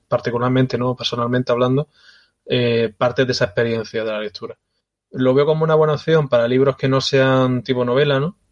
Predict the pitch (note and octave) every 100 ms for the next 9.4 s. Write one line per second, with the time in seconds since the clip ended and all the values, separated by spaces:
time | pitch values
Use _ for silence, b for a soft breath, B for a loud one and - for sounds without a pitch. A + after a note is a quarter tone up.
0 | _ _ B2+ B2 B2 B2 A#2+ A#2+ A#2+ A#2+
1 | - A#2+ A#2 - B2 B2 B2+ _ _ -
2 | B2 B2 A#2+ A#2 A2 B2 A#2 A2 A2 -
3 | D3+ D3+ C3+ A2+ B2 B2 B2 C3+ B2 E3
4 | b b b b b _ G2+ A#2+ A2 -
5 | - C#3 C3+ C3 C3+ B2 A#2+ - B2 C3
6 | _ _ _ _ _ - B2 A#2 A2 A2+
7 | A2+ C#3+ D#3 D#3+ D#3 D3 D3+ D3+ C#3+ C#3+
8 | D3+ D3 C3 D3 D3+ C#3+ C3+ C#3 C3+ A#2+
9 | A2+ G#2 C#3+